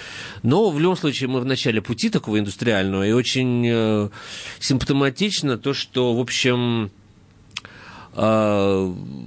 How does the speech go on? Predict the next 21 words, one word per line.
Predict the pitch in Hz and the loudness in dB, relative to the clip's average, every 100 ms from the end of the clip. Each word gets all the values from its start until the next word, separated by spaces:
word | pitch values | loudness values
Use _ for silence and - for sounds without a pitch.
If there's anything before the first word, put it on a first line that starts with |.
| 64 | -12
флагманами | - 147 202 208 175 139 135 | -2 0 0 0 0 0 0
отрасли | 120 113 104 117 | 0 -4 -4 -8
стали | - 131 143 | -2 0 0
всё-таки | 131 135 113 113 123 | 0 -4 -4 -6 -6
телевизионные | 131 127 185 147 | -2 0 2 0
работники, | 107 90 90 - 92 95 | 0 -2 -6 -10 -12 -14
потому | - 104 107 | -4 0 0
что | - 113 | -2 0
это, | 104 101 - 101 98 92 92 95 | 0 0 0 0 2 0 -2 -2
там, | 131 120 95 90 82 - | 0 0 0 -6 -8 -2
там | 127 | 0
есть | 113 104 110 | 2 0 2
деньги, | 160 196 147 | 2 2 0
там | 131 123 | -2 -2
есть | 107 | -4
определённая | - 110 104 101 | -4 -2 0 0
свобода | - 110 113 170 175 160 156 151 _ - - - - - - - - - - - - - - | 0 -2 2 2 2 0 0 -6 _ -20 -20 -20 -20 -20 -20 -20 -20 -20 -20 -20 -20 -20 -16
от | - 107 117 147 | 0 0 0 -2
государственного | 113 113 160 143 123 147 139 139 135 | -2 0 2 2 0 -2 0 2 0
фи-, | - 104 127 - - 113 107 113 - | -4 -14 -14 -16 -20 -20 -20 -20 -6
фи-, | 175 - 156 127 127 | -4 -4 -6 -6 -6